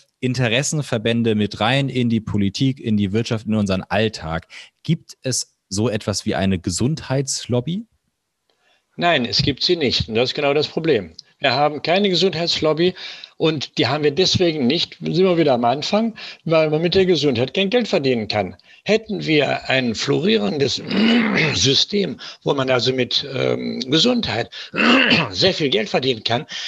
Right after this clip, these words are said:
Speaker 2: dann wäre automatisch die Lobby da. Denn die Lobby ist ja eine Interessensvertretung, die ich nicht mal unbedingt als schlecht empfinde.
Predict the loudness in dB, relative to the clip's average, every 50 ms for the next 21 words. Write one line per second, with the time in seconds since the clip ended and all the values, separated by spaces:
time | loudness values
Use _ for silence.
0 | -10 -6 -4 -4 -2 -2 0 0 0 2 2 2 0 0 0 -2 0 0 0 0
1 | 2 0 2 2 2 2 2 0 0 -2 -4 -8 -12 _ _ _ -20 _ _ -2
2 | 0 0 0 -2 -8 -12 -18 -20 _ _ _ _ _ -2 0 0 2 2 4 4
3 | 2 4 4 4 4 4 2 2 2 2 2 2 2 2 0 -2 -2 -2 -2 -2
4 | -2 0 0 0 0 0 -2 -2 -6 -8 -8 -8 -8 -6 -6 -4 -2 -2 -2 -2
5 | -2 -6 -8 -12 -16 -10 -4 0 0 2 2 0 0 -2 -4 -2 0 0 0 0
6 | 0 -2 -2 -2 -2 0 0 0 0 0 0 -2 -2 -2 -2 -4 -2 -2 -6